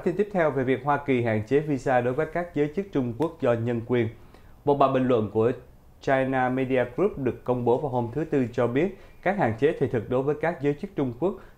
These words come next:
do các vấn đề nhân quyền là tiêu chuẩn kép của Hoa Kỳ. Vào hôm thứ Hai, hai mươi mốt tháng ba, Washington đã quyết định cấm nhiều giới chức Trung Quốc nhập cảnh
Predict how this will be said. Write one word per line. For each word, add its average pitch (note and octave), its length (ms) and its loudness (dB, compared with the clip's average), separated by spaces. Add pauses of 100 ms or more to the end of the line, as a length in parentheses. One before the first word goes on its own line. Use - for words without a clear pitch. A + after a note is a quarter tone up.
do C#3 180 6
các E3 240 0
vấn F3 140 0
đề C3 160 2
nhân B2 260 0
quyền A2+ 280 0
là G#2+ 100 0
tiêu B2 180 -2
chuẩn G#2+ 260 -4
kép E3+ 260 0
của G#2+ 120 2
Hoa B2 180 0
Kỳ. A#2 300 0 (600)
Vào C#3 120 4
hôm D3+ 220 2
thứ F#3+ 120 0
Hai, D#3+ 360 2
hai C3 220 0
mươi C#3+ 120 2
mốt D#3+ 220 2
tháng F3 200 -2
ba, D3 260 6 (360)
Washington D3+ 600 2
đã A#2+ 160 4
quyết F#3+ 100 2
định A2+ 260 2
cấm E3+ 340 0
nhiều C3+ 240 2
giới A#2 280 2
chức G3+ 160 -2
Trung C3+ 200 -2
Quốc G3+ 180 -4
nhập D3 180 0
cảnh G2+ 160 0